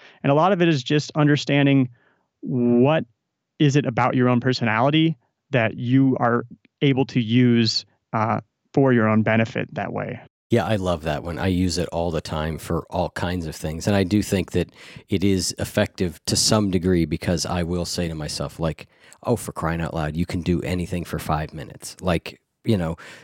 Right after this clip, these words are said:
Speaker 2: there's, there's a, just enough self-pride that's like, "I can push through five minutes." It, it is such a useful tool. And it's funny 'cause I know on one hand that I'm tricking myself, and yet it still seems to work.
Speaker 1: Yeah, I mean, it's,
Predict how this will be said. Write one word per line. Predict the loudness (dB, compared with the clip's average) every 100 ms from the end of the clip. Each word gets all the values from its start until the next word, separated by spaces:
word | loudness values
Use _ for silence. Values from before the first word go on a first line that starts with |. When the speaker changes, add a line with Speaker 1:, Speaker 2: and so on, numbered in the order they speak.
| -10
Speaker 2:
there's, | -10 -6 0 2 2
there's | 2 2
a, | 2
just | 0 -2 0
enough | 0 2 2 2 -2
self-pride | -2 0 0 -2 -4 0 0 0 -4
that's | -10 -10
like, | -12 -6 -4
"I |
can | -4 -8
push | -8 -8 -6
through | -6 -6
five | -6 -8 -10
minutes." | -10 -10 -8
It, | -8 -6
it | -6 -4
is | -2
such | -2 -2
a | -4 -4 -8 -18 -20 -2
useful | 0 0 -2 -6 -6
tool. | -2 0 2 0
And | 0 -2 -2 -8 -20 -6
it's | -6 0
funny | 2 2 2
'cause | 2 2
I |
know | 4 4 4 4
on | 2
one | 0 -2
hand | -2 -6
that | -4
I'm | -6 -6
tricking | -2 -2 -2 -2
myself, | -6 -6 -6 -6 -6
and | -4 0
yet | 0 0 -4
it | -10
still | -6 -4 -4
seems | -2 -6 -6
to | -8
work. | -6 -8 -10 0
Speaker 1:
Yeah, | 2 4
I | 2
mean, | 4
it's, | 2 0 -2 -6